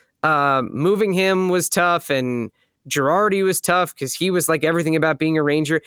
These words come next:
There's this mindset of being a New York Ranger that's, you know, it's this honor, it's this badge that you wear. So, um, losing guys like that, uh, was really tough for the fans, but, uh, I think this next pool of players,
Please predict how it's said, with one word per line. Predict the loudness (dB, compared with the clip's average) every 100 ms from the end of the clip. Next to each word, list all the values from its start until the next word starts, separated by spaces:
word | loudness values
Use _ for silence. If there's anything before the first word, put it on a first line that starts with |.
| -6 -2
There's | 0 0
this | -4
mindset | -2 0 0 0 -2 -4
of | -4 -2
being | 0 2
a | 0
New | 0
York | 0 0
Ranger | -2 -2 0 -2 -4 -4
that's, | -4 -6 -6 -2
you |
know, | -2 -2
it's | -2
this | -6 -4
honor, | -2 0 0 -2
it's | -4
this | -10 -4
badge | -2 0 -2 -6
that | -8
you | -4
wear. | -2 -2
So, | -2 0 0 -2 -6 -16 -20 _ _ -4
um, | 0 2 0 0 -2 -6 _ _ _ -6
losing | -2 0 0 0
guys | 0 0 0
like | -2 0
that, | -2 -2 _ _ _ _ -2
uh, | 0 0
was | 0 0
really | -2 0
tough | 0 -2 -2
for | -6
the | -4
fans, | 0 0 0 -2 -4
but, | -2 -2 -6 _ _ _ _ _
uh, | -2 0 0 0
I | -2
think | -2 -4 -4
this | -4 -2 -4 -6
next | -4 -4 -4 -6
pool | -2 0 0
of | -2
players, | -2 0 0 0 -2 -6